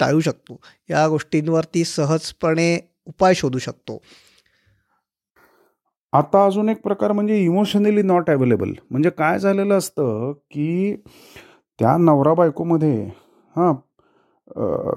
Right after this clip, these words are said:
Speaker 2: काही इमोशनल, अ, कॉम्पॅटिबिलिटीच नसते. पण just to tell you की त्या जोडप्यामधला कोणीतरी इमोशनली अगदीच ड्राय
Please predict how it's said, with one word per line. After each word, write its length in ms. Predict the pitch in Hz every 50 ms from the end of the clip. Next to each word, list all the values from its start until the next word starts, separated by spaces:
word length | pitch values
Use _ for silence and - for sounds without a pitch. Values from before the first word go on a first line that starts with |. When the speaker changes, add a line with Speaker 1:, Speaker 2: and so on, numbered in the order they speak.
| - _ -
Speaker 2:
काही 220 | 127 147 185 190
इमोशनल, 840 | 170 143 147 165 185 165 - - 190 196 196 196 196 196 190 185 175
अ, 340 | 160 139 131 123 120 117 117 - - - - - - - - - 101 117 113 113 113 - - -
कॉम्पॅटिबिलिटीच 840 | 139 131 127 120 - 170 165 202 190 196 208 208 196 202 226 202 -
नसते. 320 | 196 170 - - - - -
पण 320 | - 180 196 208 - -
just 380 | 131 131 151 185 185 - 214 208
to 20 | 196 202
tell 140 | 185 190
you 120 | 196 190 185
की 380 | 190 - 196 196 196 196 196 170 - - - - - - - - _ - - -
त्या 80 | 175
जोडप्यामधला 720 | 170 151 165 165 156 156 185 185 185 185 175 185 185 180
कोणीतरी 540 | 175 180 - 160 165 175 170 180 170 180 175
इमोशनली 460 | 156 147 156 160 - 180 165 165 170
अगदीच 420 | 165 135 113 117 117 170 175 139 107
ड्राय 440 | 101 110 120 127 139 147 147 139